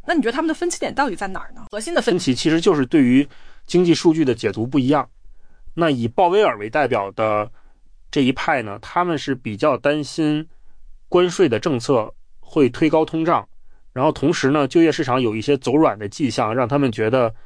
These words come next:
Speaker 2: 未来的几个月政策是需要更加谨慎的。但是米兰他的观点就是我们要迅速的行动，他甚至提出来就是说我们要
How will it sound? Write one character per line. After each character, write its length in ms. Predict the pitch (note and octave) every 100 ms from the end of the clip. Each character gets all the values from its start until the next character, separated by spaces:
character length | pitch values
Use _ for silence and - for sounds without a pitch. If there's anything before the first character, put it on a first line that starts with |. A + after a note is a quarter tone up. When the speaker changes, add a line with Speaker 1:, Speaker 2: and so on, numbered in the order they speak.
| - - - - -
Speaker 2:
未 180 | F3 F3
来 160 | B2 A#2+
的 100 | D3+
几 160 | -
个 100 | G#2+
月 320 | B2 F3 C3+ A2 - - - - -
政 180 | - C#3
策 200 | A#2+ C3
是 100 | A#2+
需 220 | - -
要 200 | D3+ A#2+
更 160 | - B2+
加 140 | C#3+
谨 240 | C#3 A2
慎 240 | A2+ C#3+ G#2
的。 100 | G2 - - - - - -
但 160 | F3+
是 160 | D#3 D3
米 160 | A#2+
兰 180 | G#2 G#2
他 220 | C#3 F3+ F#3
的 140 | D#3
观 140 | C3+
点 100 | C3
就 100 | A2
是 60 | A#2
我 140 | A#2
们 100 | G#2+
要 240 | B2+ B2 B2
迅 240 | - F3+
速 160 | C3+ C3+
的 80 | G#2+
行 200 | G#2+ G#2+
动， 180 | A#2+ A2 -
他 100 | -
甚 160 | C#3+ E3
至 100 | B2+
提 140 | -
出 100 | B2
来 120 | C3+
就 60 | B2+
是 40 |
说 120 | B2+
我 100 | C#3+
们 100 | G#2
要 240 | A#2+ C3